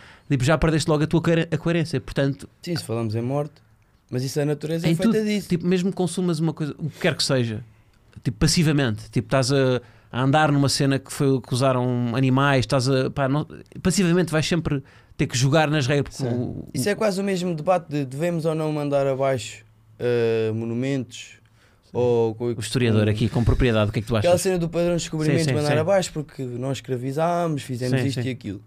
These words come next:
Speaker 2: Pá, acho que não é coerente, dizes isso. Pá, é história. Então tu agora vais julgar uma pessoa de
Speaker 1: À luz
Speaker 2: há
Speaker 1: dos dias
Speaker 2: três
Speaker 1: de hoje.
Speaker 2: séculos ou quatro séculos atrás, onde a mentalidade era diferente e o que era normal era isso,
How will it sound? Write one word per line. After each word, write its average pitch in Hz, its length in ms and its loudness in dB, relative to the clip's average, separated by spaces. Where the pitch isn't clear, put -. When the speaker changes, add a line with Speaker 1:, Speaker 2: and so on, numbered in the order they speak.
Speaker 2:
Pá, 107 200 -10
acho 107 140 -14
que - 140 -20
não 120 160 -10
é 120 80 -8
coerente, 170 400 -14
dizes 117 300 -12
isso. 147 260 -16
Pá, 156 140 -8
é 151 40 -6
história. - 440 -10
Então 143 220 -6
tu 147 120 -6
agora 147 260 0
vais 143 420 -2
julgar 143 560 0
uma 180 180 0
pessoa 180 460 4
de 127 80 0
Speaker 1:
À 170 40 6
luz 156 200 8
Speaker 2:
há 143 60 8
Speaker 1:
dos 127 80 6
dias 127 120 4
Speaker 2:
três - 60 6
Speaker 1:
de 175 60 6
hoje. - 100 6
Speaker 2:
séculos 170 400 2
ou 151 360 4
quatro 160 240 0
séculos 156 280 -2
atrás, 156 340 0
onde 139 180 0
a 143 60 2
mentalidade 143 540 0
era 131 120 0
diferente 120 540 -6
e 110 80 -4
o 113 140 -4
que 127 100 -2
era 123 100 0
normal 123 380 -2
era 113 140 0
isso, 135 340 -4